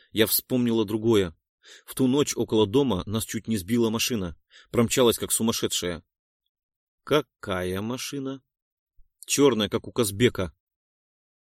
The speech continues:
"В ней был Казбек?" заинтересовался оперативник. "Я не знаю, кто был за рулём. Мои уши не локаторы на дежурстве. Я была в шоке". Но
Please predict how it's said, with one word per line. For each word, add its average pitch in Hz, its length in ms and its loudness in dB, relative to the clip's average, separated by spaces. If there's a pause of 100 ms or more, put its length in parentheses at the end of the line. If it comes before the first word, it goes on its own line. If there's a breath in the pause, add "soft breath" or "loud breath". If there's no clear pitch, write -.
(320)
"В 104 160 -4
ней 117 320 6
был 107 300 4
Казбек?" 92 640 2 (520)
заинтересовался 170 920 0
оперативник. 98 760 -4 (880 loud breath)
"Я 98 220 2
не 151 140 2
знаю, 135 340 4
кто - 140 2
был 113 160 2
за 110 160 0
рулём. 113 400 2 (200)
Мои 131 200 4
уши 160 240 2
не 127 100 2
локаторы 135 480 2
на 110 80 -2
дежурстве. 117 720 -2
Я 143 120 2
была 143 180 4
в - 80 4
шоке". 135 440 6 (1200)
Но 135 560 -2